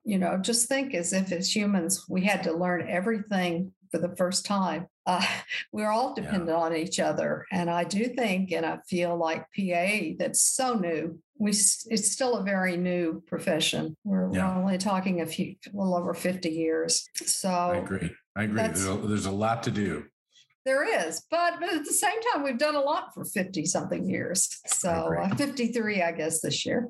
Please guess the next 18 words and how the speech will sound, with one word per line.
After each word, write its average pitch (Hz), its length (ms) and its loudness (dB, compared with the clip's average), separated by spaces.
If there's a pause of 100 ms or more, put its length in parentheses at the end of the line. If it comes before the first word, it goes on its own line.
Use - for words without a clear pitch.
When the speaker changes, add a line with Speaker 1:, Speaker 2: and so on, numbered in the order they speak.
Speaker 1:
<laughs> - 200 4 (260)
Speaker 2:
Well, 127 240 0
I, 123 260 2
I 143 40 2
think 135 360 0
I'm 123 120 2
gonna 131 160 2
take 120 220 0
the, 90 260 -2
the 98 180 0
liberty 117 440 2
of 90 180 -2
speaking 113 420 2
on 92 100 2
behalf 95 360 2
of 92 80 0
the 85 60 -2
profession 92 760 0